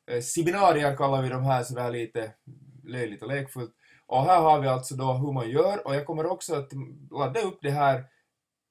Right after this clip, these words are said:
eh, den här, det här receptet kan man säga, som ett bullarrecept, hur man gör ett diagram.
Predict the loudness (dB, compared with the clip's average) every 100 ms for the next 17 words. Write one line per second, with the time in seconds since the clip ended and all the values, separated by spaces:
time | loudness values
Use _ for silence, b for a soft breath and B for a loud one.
0 | _ _ _ -20 -18 -20 -20 -8 -6 -2
1 | -2 -2 -4 -2 -4 0 0 0 -8 -6
2 | -6 -6 -6 -6 -8 -2 0 0 -4 -4
3 | -6 -6 -16 -12 -10 -8 -10 -8 -8 -8
4 | -6 -6 -6 -8 -12 -14 -14 -14 -8 -2
5 | 0 -2